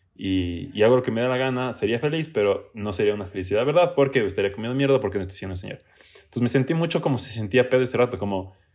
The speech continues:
"¿Qué joda que eres? Eres, eres, eres una joda". O sea, y, y le sentí tan, me sentí tan identificado con Pedro ese rato, con Simón, de reclamar al Señor y decirle como, como, "¿Para qué me trajiste a este lugar en donde me estoy sintiendo pésimo?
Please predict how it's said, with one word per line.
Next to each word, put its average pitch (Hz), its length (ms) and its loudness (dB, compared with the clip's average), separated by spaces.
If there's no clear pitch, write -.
"¿Qué 151 100 -2
joda 269 260 4
que 240 100 2
eres? - 420 -2
Eres, 294 300 0
eres, 196 320 -2
eres 196 180 0
una 190 120 -2
joda". - 420 0
O 123 80 -12
sea, - 160 -20
y, 131 300 -6
y 113 40 0
le 123 100 0
sentí 131 280 -4
tan, 175 640 0
me 131 120 -6
sentí 135 220 -4
tan 185 140 4
identificado 101 520 0
con 95 160 -4
Pedro 98 180 -2
ese 95 120 -8
rato, 92 420 -6
con 95 120 -10
Simón, 95 400 -10
de 107 100 -2
reclamar 104 360 0
al 104 100 -4
Señor 101 180 -6
y 98 40 -6
decirle 98 280 -8
como, 92 380 -8
como, 110 320 0
"¿Para 135 160 4
qué 214 100 -4
me 226 60 -2
trajiste 143 400 0
a 120 100 8
este 107 200 -2
lugar 92 500 -2
en 113 120 -4
donde 104 360 -6
me 110 220 -8
estoy - 600 -2
sintiendo 123 380 2
pésimo? 95 600 -6